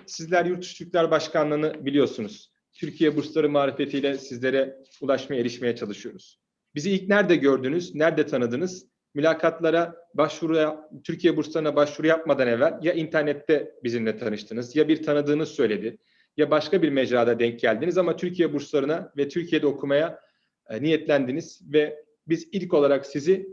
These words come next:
mülakat sürecinde gördük. Büyükelçiliğimizde, başkonsolosluğumuzda sizle mülakat yaptık. Siz bizi tanıdınız,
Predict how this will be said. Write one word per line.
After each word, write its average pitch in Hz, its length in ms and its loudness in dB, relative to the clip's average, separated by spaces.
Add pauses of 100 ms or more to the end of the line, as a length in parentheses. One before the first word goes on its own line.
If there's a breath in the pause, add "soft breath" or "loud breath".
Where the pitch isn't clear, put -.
(160)
mülakat 165 600 0
sürecinde 139 540 0
gördük. 104 340 -6 (320)
Büyükelçiliğimizde, 135 1040 0 (200)
başkonsolosluğumuzda 120 1200 -2 (140)
sizle 135 220 -4
mülakat 131 480 0
yaptık. 147 360 -2
Siz 147 220 -8
bizi 143 180 -8
tanıdınız, 139 520 -4